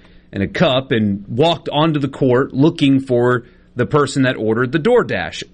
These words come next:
during the course of play. Turns out it was fake, and he was trying to get clout on the internet, had a microphone attached to, to his lapel on his jacket and everything. He faked that. So that's lame. And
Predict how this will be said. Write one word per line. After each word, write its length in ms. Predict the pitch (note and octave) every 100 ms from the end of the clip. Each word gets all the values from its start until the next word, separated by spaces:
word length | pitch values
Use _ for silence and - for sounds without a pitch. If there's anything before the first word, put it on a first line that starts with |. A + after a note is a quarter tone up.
| C#3
during 320 | F3+ G#3+ G#3
the 100 | F3+
course 320 | - E3 C3
of 120 | C3+
play. 260 | - A2+ D2+ - - - - _ _ _ _ _ _ _
Turns 300 | - F#4+ D#4+
out 180 | B3 B3
it 120 | G#3
was 120 | F3+
fake, 440 | - C4+ G#3 G#2 -
and 120 | D#3+
he 100 | D#3+
was 180 | F3+ E3
trying 220 | - E3+
to 60 | F3+
get 180 | D#3 D#3+
clout 320 | - D#3+ D#3
on 140 | D3+
the 140 | D3+ G3
internet, 280 | F#3+ A#2 G#2
had 140 | C3
a 60 | C3
microphone 580 | C#3+ D#3+ D3+ C#3 D3 C#3
attached 520 | C3+ D3 C#3 - -
to, 220 | C3+ A#2
to 160 | A2+ C3+
his 140 | A#2+
lapel 540 | A2+ - C3+ B2 A2+ - - - -
on 140 | A#2
his 100 | A2+
jacket 380 | G2+ C3+ A#2 B2
and 80 | A#2
everything. 420 | B2 G#2+ F2+ D#2
He 100 | A2+
faked 440 | - A3 F#3 -
that. 240 | F#2+ D2+ - - _ _ -
So 480 | - E3+ D3+ C3+ - - -
that's 360 | A#3 A#3+ -
lame. 440 | A#2 G2+ D2 - - - _ _
And 460 | E3 E3 D3+ C#3 B2